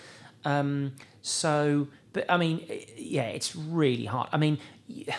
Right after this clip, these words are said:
you've obviously gotta keep growing the business, and as well as keep growing the business, is y-, you've got the extra however many hours of due diligence, 'cause if someone's gonna come in and spend, you know, in Lion's case, seventy-two million pounds,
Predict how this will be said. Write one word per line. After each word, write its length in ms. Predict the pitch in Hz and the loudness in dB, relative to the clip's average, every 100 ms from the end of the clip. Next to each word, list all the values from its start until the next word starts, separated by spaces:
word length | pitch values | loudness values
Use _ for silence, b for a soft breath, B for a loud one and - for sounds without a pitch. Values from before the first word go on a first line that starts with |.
| B B B | B B B
you've 140 | 135 | 6
obviously 280 | 220 202 - | 6 6 2
gotta 160 | 156 143 | 2 0
keep 380 | - - 156 - | -4 -6 -6 4
growing 380 | 135 135 135 120 | 8 8 8 4
the 60 | |
business, 640 | 113 113 127 185 - - - B B B - | 2 2 2 2 -2 -8 -10 B B B -2
and 80 | 156 | 0
as 80 | |
well 280 | 131 156 202 | 2 6 6
as 120 | 208 | 6
keep 220 | - 139 131 | 2 -2 0
growing 220 | 123 107 | -2 -2
the 60 | |
business, 480 | 101 107 107 101 - | -2 -4 -4 -6 -8
is 180 | 113 101 | -8 -10
y-, 60 | - | -8
you've 200 | 135 117 | -8 0
got 340 | 160 151 - | 2 2 -2
the 140 | 123 127 | -4 -2
extra 600 | 135 - - 143 131 117 - | 0 -2 -4 -2 -2 -4 -12
however 460 | - - 147 135 127 | -12 -2 4 4 4
many 220 | 123 120 | 0 0
hours 320 | 135 127 110 | -2 -2 -4
of 100 | 107 | -4
due 180 | - 120 | 0 0
diligence, 540 | 120 120 120 147 165 | 2 0 0 0 -2
'cause 160 | - 143 | -6 -4
if 100 | 156 | -4
someone's 260 | - 226 202 | 0 0 0
gonna 160 | 175 | -2
come 220 | 147 165 147 | -2 0 0
in 100 | 131 | 0
and 100 | 120 | -2
spend, 460 | - 135 123 123 - B B B | -2 -2 -2 -4 -6 B B B
you 80 | 135 | -2
know, 80 | |
in 40 | 113 | 2
Lion's 300 | 139 131 117 | 2 2 0
case, 320 | - 117 110 | -4 -4 -4
seventy-two 460 | - 135 117 - 120 | -2 -2 -2 -4 -2
million 360 | 117 113 107 | -2 -2 -4
pounds, 800 | 107 170 135 69 82 143 - - | -2 -2 -2 -4 -8 -4 -4 -4